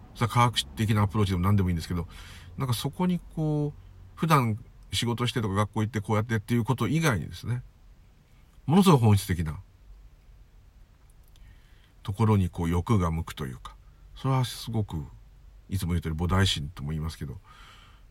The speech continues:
あの、ビッグチャンスだと思いますんで、もし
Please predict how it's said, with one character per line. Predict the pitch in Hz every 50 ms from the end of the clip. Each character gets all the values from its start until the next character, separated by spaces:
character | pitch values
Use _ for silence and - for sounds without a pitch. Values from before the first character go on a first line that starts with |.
| -
あ | - -
の、 | - - - - - - - - - - - - - - - - - - - - - - - - - - - - - - - - - - - - - - - - - - - - - - -
ビ | 92 95
ッ | 90 -
グ | - 95
チ | - -
ャ | 92 87
ン |
ス | 76 82
だ | - - -
と | - - - - - - - - - - - - - - _ _ - - - - - - - - - - - - - - - -
思 | 87 95 95
い | 90
ま | 90
す | 82 - 85
ん | 82 80
で、 | 78
も | 80 120 165 175
し | - 113 92 -